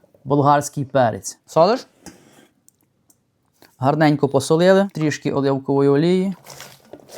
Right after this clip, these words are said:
Та сама сіль. Червона паприка солодка, хмелі сунелі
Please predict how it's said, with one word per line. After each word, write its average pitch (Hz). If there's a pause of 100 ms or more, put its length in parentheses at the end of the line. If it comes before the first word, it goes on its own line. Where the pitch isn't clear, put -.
(360)
Та 151
сама 156
сіль. 123 (3250)
Червона 165
паприка 147
солодка, 170 (880)
хмелі 160
сунелі 135